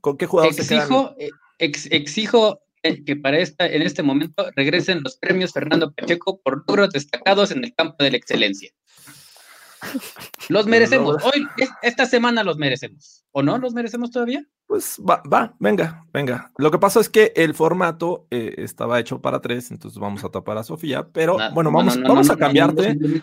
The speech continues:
Speaker 2: no, no,
Speaker 1: vamos a
Speaker 2: simplemente
Speaker 1: cambiarte
Speaker 2: no,
Speaker 1: de
Speaker 2: no.
Speaker 1: posición y los
Speaker 2: Perfecto.
Speaker 1: ponemos. ¿Ok? ¿Te
Speaker 2: Perfecto.
Speaker 1: parece? Ok. Déjame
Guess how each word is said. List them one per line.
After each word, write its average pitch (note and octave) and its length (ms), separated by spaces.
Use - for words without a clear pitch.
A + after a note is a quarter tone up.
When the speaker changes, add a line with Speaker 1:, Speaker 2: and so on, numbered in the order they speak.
Speaker 2:
no, F#3+ 100
no, F#3+ 100
Speaker 1:
vamos G#3 260
a A#3 40
Speaker 2:
simplemente G3 60
Speaker 1:
cambiarte D#3 440
Speaker 2:
no, C#4 60
Speaker 1:
de - 40
Speaker 2:
no. D#4 60
Speaker 1:
posición F#3+ 760
y C#3 220
los F3 80
Speaker 2:
Perfecto. B2+ 420
Speaker 1:
ponemos. - 680
¿Ok? A2+ 100
¿Te - 260
Speaker 2:
Perfecto. A#2 440
Speaker 1:
parece? A#2 240
Ok. A2 160
Déjame B2+ 560